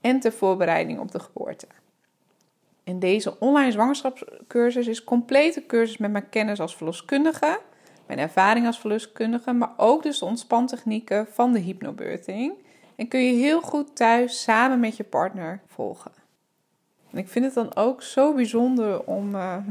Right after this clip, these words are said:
wekelijks en soms dagelijks berichtjes van ouders te mogen ontvangen die dus mijn online zwangerschapscursus volgen.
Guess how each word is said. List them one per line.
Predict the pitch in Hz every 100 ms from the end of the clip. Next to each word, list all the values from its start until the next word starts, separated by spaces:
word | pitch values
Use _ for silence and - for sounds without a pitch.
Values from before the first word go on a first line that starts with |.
| 202
wekelijks | 233 277 285 233 226 240 -
en | 202
soms | - 185 180
dagelijks | 202 214 262 254 202 208
berichtjes | - 196 - 220
van | 185 -
ouders | 175 190 226 220
te | -
mogen | 180 170 170 -
ontvangen | 202 - 180 190 196 - - - _
die | 226 254
dus | 247
mijn | 233 190
online | - 185 175
zwangerschapscursus | 185 175 180 175 - - 190 196 -
volgen. | - - - - 202 320